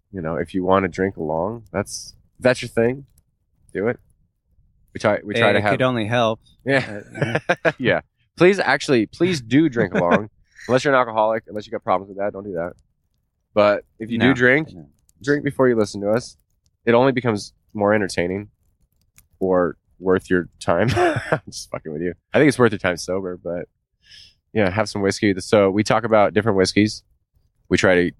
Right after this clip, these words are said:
Speaker 1: give a short little, uh, little synopsis of what we're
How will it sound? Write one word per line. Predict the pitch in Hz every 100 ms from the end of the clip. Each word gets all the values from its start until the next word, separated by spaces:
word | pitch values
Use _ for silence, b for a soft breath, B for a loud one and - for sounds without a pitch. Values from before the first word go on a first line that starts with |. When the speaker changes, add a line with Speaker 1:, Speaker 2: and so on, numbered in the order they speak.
| _
Speaker 1:
give | 95 87
a | 85
short | - 92 85 - _ _ -
little, | 95 87 85
uh, | 82 78 87 - _
little | -
synopsis | - 104 90 76 - 95 -
of | 90
what | 87 87 -
we're | 82